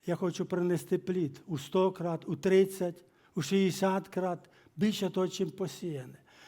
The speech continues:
Якщо посіяне, повинно рости. Ви знаєте, вузька дорога, усі патріархи, усі пророки, всі великі, сильні, мужі, царі богобійні,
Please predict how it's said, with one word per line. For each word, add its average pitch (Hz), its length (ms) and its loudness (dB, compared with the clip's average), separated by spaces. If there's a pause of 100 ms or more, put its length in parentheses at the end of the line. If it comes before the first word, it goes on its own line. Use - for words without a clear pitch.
(120)
Якщо 214 320 6
посіяне, 269 580 6
повинно 254 420 4
рости. 240 560 -2 (680)
Ви 180 80 -2
знаєте, 208 520 2
вузька 196 380 2
дорога, 233 380 4
усі 190 260 2
патріархи, 220 840 2 (680)
усі 226 320 6
пророки, 233 600 10
всі 240 260 4
великі, 233 420 6
сильні, 233 480 4
мужі, 208 560 2 (1160)
царі 233 440 8
богобійні, 170 920 4